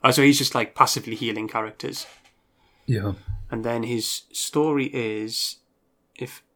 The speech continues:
Speaker 1: uh, Vincent discards five clue tokens in a street area during the upkeep phase, play the Doctor is in and lets him move more and heal,
Speaker 2: Is it?
Speaker 1: heal more as well.
Speaker 2: Mm.
Speaker 1: Oh, but if he, if he has three or more monster trophies, plays What Have I Done in play.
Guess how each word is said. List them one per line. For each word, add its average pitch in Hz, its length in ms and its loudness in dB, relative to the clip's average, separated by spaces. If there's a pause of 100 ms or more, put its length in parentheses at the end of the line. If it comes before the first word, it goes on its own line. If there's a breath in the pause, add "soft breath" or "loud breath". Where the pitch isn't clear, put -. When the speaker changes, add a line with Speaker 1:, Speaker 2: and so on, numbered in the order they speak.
(160)
Speaker 1:
uh, 120 320 -6
Vincent 147 360 -4
discards 139 420 -6
five 143 460 -4
clue 143 260 -4
tokens 123 640 -10
in 123 120 -6
a 120 60 -10
street - 400 -8
area 110 320 -10
during 113 220 -10
the 113 60 -8
upkeep - 220 -12
phase, 120 300 -10
play 123 160 -10
the - 100 -20
Doctor - 340 -14
is 110 120 -12
in 113 320 -8 (560)
and 117 120 -6
lets - 200 -6
him 117 140 -2
move 117 400 2
more 104 240 -4 (1300)
and 113 220 -6
heal, 110 440 0
Speaker 2:
Is 110 100 -6
it? - 40 -6
Speaker 1:
heal 113 220 4
more 110 280 0
as 110 140 -4
well. 110 240 -4 (800 soft breath)
Speaker 2:
Mm. 120 320 4
Speaker 1:
Oh, 117 320 10
but 131 120 8
if 120 140 2
he, 131 240 2
if 127 140 0
he 127 100 2
has 120 320 2
three 147 220 4
or 120 100 4
more 113 160 2
monster 156 320 2
trophies, 113 400 0
plays - 320 -2
What 123 140 2
Have - 160 0
I 117 100 -2
Done 113 280 2
in 104 160 -2
play. 110 340 -4